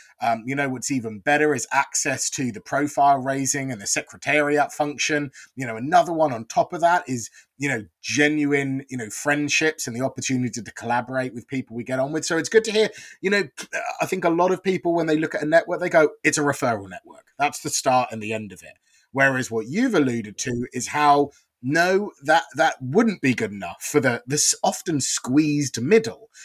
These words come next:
And what it's allowed you to do is actually solve a lot more problems than simply, "These are the firms that we know we can send work to."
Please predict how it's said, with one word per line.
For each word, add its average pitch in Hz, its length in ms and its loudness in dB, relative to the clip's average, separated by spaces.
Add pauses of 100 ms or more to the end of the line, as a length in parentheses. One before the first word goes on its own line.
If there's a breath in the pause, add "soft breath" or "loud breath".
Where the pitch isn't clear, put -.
(160 loud breath)
And 135 140 0
what 147 100 2
it's 131 140 -4
allowed 185 480 2
you 127 80 -2
to 110 100 -8
do 107 460 -6
is 127 120 -4
actually 151 440 -2
solve 139 380 -2
a 131 40 0
lot 147 320 -2
more 147 180 -2
problems 147 720 -4 (280 soft breath)
than 175 200 2
simply, 156 800 4 (420 loud breath)
"These 139 400 2
are 139 40 2
the 131 80 0
firms 123 440 0
that 113 120 -4
we 117 160 -2
know 113 220 4
we 110 160 -2
can 110 160 -10
send 107 360 -2
work 110 220 -4 (100)
to." - 100 -10